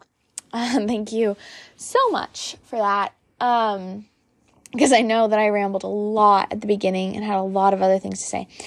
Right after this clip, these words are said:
But I just wanted this to be, like, a catch-up little episode and looking at the future episode. And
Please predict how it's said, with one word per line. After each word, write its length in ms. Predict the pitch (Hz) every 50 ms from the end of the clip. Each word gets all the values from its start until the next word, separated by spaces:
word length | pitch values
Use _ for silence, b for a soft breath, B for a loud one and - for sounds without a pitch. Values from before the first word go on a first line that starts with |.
| B B B B
But 80 | - -
I 100 | 330 320
just 180 | 311 339 -
wanted 260 | 330 311 302 277 254 214
this 160 | 208 214 -
to 100 | - 220
be, 140 | 220 226 208
like, 220 | 196 196 190 -
a 140 | - - - B B B B B
catch-up 360 | - 311 311 - 320 302 302 -
little 240 | 277 277 269 269 -
episode 840 | - 247 247 254 254 247 - - 240 226 226 226 220 220 220 220 214 214 B B B B B B _ -
and 260 | 208 214 208 202 190
looking 300 | 208 233 - - 240 226
at 80 | 220 -
the 100 | 208 208
future 520 | - - - 294 320 320 302 - 311 294
episode. 1080 | 269 277 269 - 277 269 - - 269 247 247 240 240 233 233 226 226 226 226 220 220 b b b b b b b b b b b _ -
And 560 | 233 233 226 220 220 214 208 208 208 208 -